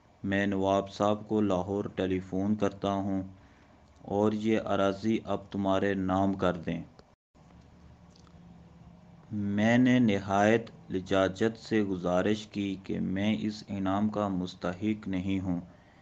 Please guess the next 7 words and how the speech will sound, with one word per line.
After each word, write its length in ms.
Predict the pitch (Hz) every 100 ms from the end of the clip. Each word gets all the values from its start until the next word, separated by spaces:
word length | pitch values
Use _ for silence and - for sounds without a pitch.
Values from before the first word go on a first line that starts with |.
| - - -
ये 200 | 101 104
सुनकर 560 | 104 107 107 107 110 110
सदर 400 | - 92 104 101
अयूब 500 | 95 95 101 107 101
हैरानी 520 | 95 92 92 95 104
से 260 | 104 104
बोले, 500 | 101 92 95 95 92